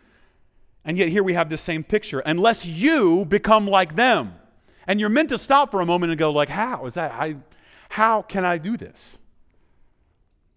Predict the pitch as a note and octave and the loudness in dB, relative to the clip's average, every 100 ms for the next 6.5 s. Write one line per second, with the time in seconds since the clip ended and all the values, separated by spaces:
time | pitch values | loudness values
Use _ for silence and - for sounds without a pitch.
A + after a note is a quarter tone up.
0 | _ _ _ _ _ _ - C#3+ F#3 G#3+ | _ _ _ _ _ _ -10 -6 -4 -6
1 | F3+ F3 D#3 C#3 B2+ B2+ C3+ A2+ - G3 | -6 -4 -4 -4 -8 -12 -10 -10 -6 -8
2 | - A#2 A2 A#2 B2+ A#2 C#3 G#3+ A#2+ G2+ | -8 -14 -14 -10 -6 -6 -2 -2 -4 -8
3 | G#2 - G#2 A#2+ B2 G3+ G#3+ C#3+ G#2 A#2+ | -14 -16 -12 -8 -2 0 0 0 -2 -4
4 | F#3 F3+ - A2+ A#2 C3 A#2+ G#2+ G#2+ B2+ | -4 -6 -10 -10 -10 -8 -10 -10 -10 -8
5 | A2+ - A2 G#2+ G#2+ G2+ F#2+ F#2+ - G2 | -8 -12 -12 -10 -10 -12 -14 -14 -16 -14
6 | - E3+ A2 - C3+ | -6 -6 -4 -8 -8